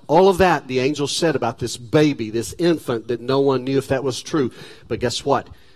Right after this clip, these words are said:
The writer here says it proved to be reliable.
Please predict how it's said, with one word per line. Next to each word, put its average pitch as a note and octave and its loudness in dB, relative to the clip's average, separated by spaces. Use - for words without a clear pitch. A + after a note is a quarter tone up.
The A2+ -6
writer B2 2
here D3 4
says A#2 0
it B2 -2
proved F3+ 6
to B2+ -10
be C3+ -2
reliable. B2 0